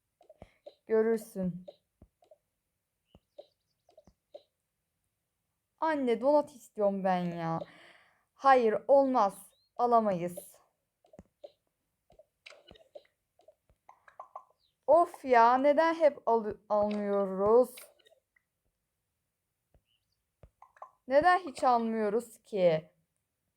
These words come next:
Çünkü paramız yok dedim ya, yani başka. Sadece buraya bubble tea içmeye gelmiştik ama. Hı hı.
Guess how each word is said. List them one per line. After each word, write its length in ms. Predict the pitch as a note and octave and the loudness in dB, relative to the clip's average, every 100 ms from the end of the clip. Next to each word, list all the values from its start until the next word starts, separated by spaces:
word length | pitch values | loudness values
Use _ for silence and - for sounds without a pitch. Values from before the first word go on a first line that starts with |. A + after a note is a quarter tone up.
| _ _ - _ _ | _ _ -20 _ _
Çünkü 380 | C4 C#4+ C4+ C4+ | -4 -2 -2 -2
paramız 580 | C#4 C4 C4 C4+ A3+ G#3+ | 2 4 4 0 -2 -2
yok 280 | A3+ A3+ | -2 -2
dedim 320 | A#3 A3+ C#4+ C4 | -6 -6 -6 -6
ya, 120 | A3 | -4
yani 300 | G3+ G3 F#3 | -4 -4 0
başka. 640 | F#3+ F#3 - F#3 E3+ E3+ _ _ _ _ _ | 0 0 -6 -4 -4 -6 _ _ _ _ _
Sadece 720 | D4 C#4 B3+ A#3+ C#4 D4+ D4 _ _ _ _ _ _ _ _ _ _ _ B3 | -2 0 0 -2 2 2 0 _ _ _ _ _ _ _ _ _ _ _ 2
buraya 420 | C#4 C4+ E4+ E4+ _ _ _ _ - | 4 6 4 0 _ _ _ _ -6
bubble 360 | C4 B3 C4 - | -2 0 0 -2
tea 300 | B3+ B3 A#3 - _ _ _ _ _ - | -12 -10 -12 -16 _ _ _ _ _ -20
içmeye 480 | - - G#3+ G#3 | -20 -8 -2 0
gelmiştik 760 | G#3 F#3 F3 F3 E3+ - - - | 0 0 0 -2 -8 -14 -20 -12
ama. 340 | F#3 F3 E3 - _ _ _ _ _ _ _ _ _ _ _ _ _ _ _ _ _ _ _ _ _ _ _ _ _ _ _ _ _ _ _ _ _ _ _ _ _ _ _ _ _ _ _ _ _ B3 | -8 -6 -8 -12 _ _ _ _ _ _ _ _ _ _ _ _ _ _ _ _ _ _ _ _ _ _ _ _ _ _ _ _ _ _ _ _ _ _ _ _ _ _ _ _ _ _ _ _ _ -10
Hı 200 | B3 A#3+ | -6 -6
hı. 1000 | A#3+ A3+ A3 G#3+ G#3+ G#3+ G#3 G#3 G#3 | -4 -6 -4 -2 -2 -2 -2 -4 -4